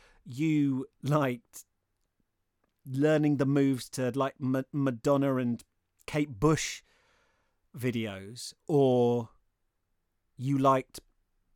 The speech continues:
Dungeons and Dragons, or learning how to program in basic,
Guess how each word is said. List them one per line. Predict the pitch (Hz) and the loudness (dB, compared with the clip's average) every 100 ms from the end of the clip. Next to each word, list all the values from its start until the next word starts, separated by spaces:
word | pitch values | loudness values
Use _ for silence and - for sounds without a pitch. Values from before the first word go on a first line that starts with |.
| _ _ _ _ _ _ _ _ _ _ _ _ - | _ _ _ _ _ _ _ _ _ _ _ _ -2
Dungeons | 143 139 127 123 117 | 2 2 2 -2 -2
and | 127 | -2
Dragons, | 131 139 139 110 107 - - | 0 -2 -2 -8 -8 -10 -12
or | 117 117 117 | -10 -8 -6
learning | 117 117 120 | -4 -4 -6
how | 117 | -8
to | 117 | -10
program | 107 - 131 127 120 117 | -12 -8 -6 -4 -6 -6
in | 110 101 | -8 -6
basic, | 131 139 139 98 78 _ | -6 -6 -6 -14 -18 _